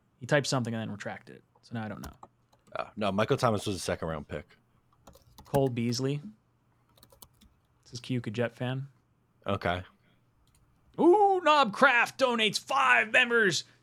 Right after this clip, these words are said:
Speaker 1: to the
Speaker 2: Yay.
Speaker 1: OnlyFans. All you members, Emanon, Wild Wave, Gunner,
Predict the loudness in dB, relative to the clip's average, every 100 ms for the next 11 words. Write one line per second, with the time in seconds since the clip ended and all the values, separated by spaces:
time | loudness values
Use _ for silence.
0 | _ 4 6 8 8 10 10 8 6 0
1 | -4 -6 _ _ _ _ _ _ _ _
2 | _ 2 6 6 6 6 4 0 -4 -10
3 | 2 6 6 6 2 -2 -6 -12 _ _
4 | _ 4 6 6 2 0 -2 -4 -10 -18
5 | _ _ _ _ _ 2 6 6 4 2
6 | -6